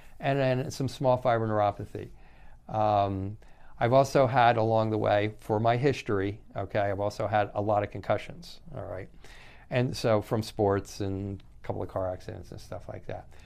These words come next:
So, so now let's say I'm fifty-one years old, fifty or fifty-nine or forty-nine, somewhere around there.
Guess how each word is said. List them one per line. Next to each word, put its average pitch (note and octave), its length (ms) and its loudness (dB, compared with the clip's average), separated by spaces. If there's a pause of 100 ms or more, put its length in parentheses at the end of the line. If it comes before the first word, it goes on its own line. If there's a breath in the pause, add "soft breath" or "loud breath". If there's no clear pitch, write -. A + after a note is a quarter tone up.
(320 soft breath)
So, C#3+ 480 4 (720)
so C#3+ 340 4
now D#3 220 6
let's D#3 180 2
say F3 140 2
I'm C3+ 120 2
fifty-one C3 520 0
years A#2+ 240 0
old, C3 300 6
fifty A2+ 260 -2
or G#2 100 2
fifty-nine G#2+ 540 -2
or G2+ 60 -4
forty-nine, G2 560 -4
somewhere A#2+ 320 0
around G2+ 220 0
there. F#2+ 260 -2